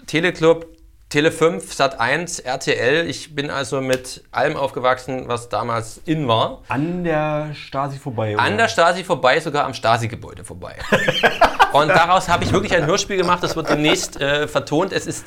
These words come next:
Speaker 1: so spektakulär, man kann es sich nicht vorstellen. Ähm, das, aber da will ich nicht zu viel, das wäre gespoilert. Fakt ist, wir hatten da alles und, äh, mein Onkel damals hatte sogar, äh,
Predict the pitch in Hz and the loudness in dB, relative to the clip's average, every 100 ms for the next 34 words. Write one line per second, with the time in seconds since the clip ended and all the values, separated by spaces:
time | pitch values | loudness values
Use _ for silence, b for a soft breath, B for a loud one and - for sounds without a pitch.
0 | - 127 175 - - 165 - 147 143 143 | -10 -4 -2 0 0 2 2 2 4 4
1 | 143 131 135 - - 113 123 131 160 202 | 2 2 -2 -2 -10 -8 -6 -2 0 0
2 | 247 B B B - 139 139 139 139 143 | -4 B B B -2 2 2 0 -4 -6
3 | 143 151 - - - - - - 147 - | -14 -18 -20 -20 -20 -20 -12 -4 -4 -2
4 | 135 143 147 170 160 139 175 180 139 123 | -2 0 0 0 -4 -6 -4 -2 2 2
5 | 117 - 143 185 202 - B B B 147 | 0 2 4 4 0 -6 B B B 0
6 | 156 156 135 120 135 - 170 170 151 180 | 2 -2 -4 -4 -4 -4 -2 -2 0 -4
7 | 220 - - 143 151 156 - 147 139 139 | -4 -10 -2 2 2 0 -8 -6 -4 -2
8 | 127 123 123 147 180 156 139 147 143 131 | 0 0 0 -2 -2 0 2 2 -2 -2
9 | 147 139 117 120 127 127 - - 117 | -2 -4 0 2 2 0 -6 -8 -4